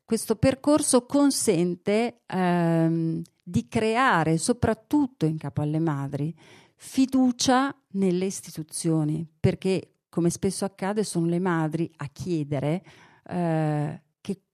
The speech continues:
i loro ragazzi entrino in questo, in questo programma, perché magari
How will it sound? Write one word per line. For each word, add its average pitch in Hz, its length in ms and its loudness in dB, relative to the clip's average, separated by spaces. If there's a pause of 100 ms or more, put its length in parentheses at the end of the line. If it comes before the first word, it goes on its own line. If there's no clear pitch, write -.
(180)
i 196 100 -4
loro 208 240 0
ragazzi 202 580 -4
entrino 202 640 -2
in 170 160 -2
questo, 165 440 -2
in 160 120 -4
questo 160 300 -6
programma, 151 680 -2 (260)
perché 170 200 -4
magari 165 380 -4